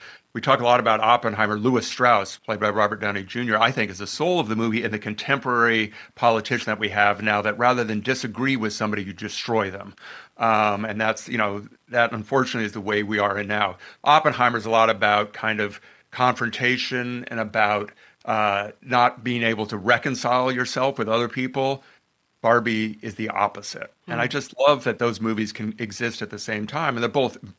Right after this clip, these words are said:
Speaker 1: very well made. But there's something special about Barbie that I think, and, and America Ferrera's speech, any movie that has that speech in it is extraordinary.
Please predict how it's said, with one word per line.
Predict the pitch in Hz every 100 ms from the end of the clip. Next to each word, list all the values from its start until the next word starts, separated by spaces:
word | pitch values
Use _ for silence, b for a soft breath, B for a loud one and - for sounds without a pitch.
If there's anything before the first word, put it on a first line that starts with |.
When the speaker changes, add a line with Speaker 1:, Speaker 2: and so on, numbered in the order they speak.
| _
Speaker 1:
very | 104 113 117 117
well | 107 110 104
made. | 107 143 113 98 B B B B -
But | 113
there's | 113
something | - 151 160 131
special | - 131 127 123
about | 104 104 95
Barbie | 104 101 101 101 90
that | 92 101
I | 98
think, | 92 107 104 101 - _ -
and, | 107 110
and | 113
America | 107 117 120 110
Ferrera's | 110 104 -
speech, | 113 95 -
any | 120 123
movie | 117 107
that | 101
has | 101 101 101
that | 101
speech | - 104 98
in | 104
it | 95 -
is | 107
extraordinary. | 107 - - 101 95 95